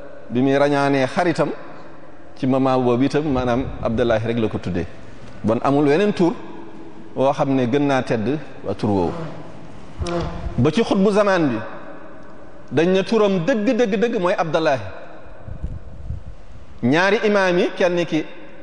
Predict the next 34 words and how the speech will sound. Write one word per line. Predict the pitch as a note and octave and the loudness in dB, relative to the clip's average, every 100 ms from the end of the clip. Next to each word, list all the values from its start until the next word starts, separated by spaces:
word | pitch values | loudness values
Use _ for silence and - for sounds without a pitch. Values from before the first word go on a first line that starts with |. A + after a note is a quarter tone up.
| - - - - - - - - D#3+ | -14 -14 -14 -14 -14 -14 -14 -4 -2
Abdul | D3+ F3 | 2 4
Malik | E3 F3 F3+ | 4 4 4
la, | E3+ G3+ - - - - - - - - | 4 2 0 -12 -12 -14 -14 -14 -12 -2
kenn | E3+ D#3+ | 2 2
ki | D3+ | 2
Abdul | D3+ C3+ C#3 | 0 2 2
Rabb. | A#2 F#2 - - - - - - - - - - - - - | 0 -2 -8 -12 -12 -12 -12 -12 -12 -12 -14 -12 -12 -12 -4
Ñoom | A2+ A#2+ | 0 2
ñaar, | B2+ D3+ G3+ | 4 4 4
waaye | C#3 C#3 C#3+ | 4 4 2
ki | G3 | 4
nga | G3+ | 2
xam | A3 G#3+ | 2 2
ne | F#3 | 2
mooy | F3 | 0
xutbu | E3+ F3+ D3+ | 0 -2 0
zamaan | D3+ D3+ D3+ | 0 2 0
Abdallahi | D3+ C3 C#3 B2+ A#2+ | 0 0 2 2 2
lay | A#2+ | -2
tudd. | - F#2 - - - - - - | -2 -8 -8 -12 -12 -12 -12 -2
Ak | D#3 C#3 | 0 4
weneen | G#3 B3 B3+ | 4 4 2
tur | A#3 | 2
wu | G#3+ A#3+ | 4 4
mënta | B3 C4 A#3+ | 4 4 2
am, | E3 - - - - - - - - | 2 -2 -10 -12 -12 -12 -14 -12 -2
turam | G#3 G3 | 2 2
xaqiqatan | F#3 A#3 - C4+ A#3 F3 D#3 - - - | 2 -2 0 0 2 0 -2 -6 -12 -8
mooy | D3 F#3+ | 0 2
Abdallahi. | F3 D3+ C#3+ A#2 G2 - - - - - - - - - - - - - - - - - - - - - - - - - - - A#2+ | 2 2 2 0 -2 -12 -14 -14 -14 -14 -12 -12 -12 -12 -12 -12 -12 -12 -12 -12 -12 -14 -14 -14 -14 -14 -14 -12 -12 -12 -10 -6 0
Te | B2+ | 0
xam | - D#3 E3+ | 2 2 4
ngeen | F3 | 4
ne | F3+ G#3+ A#3+ | 4 4 2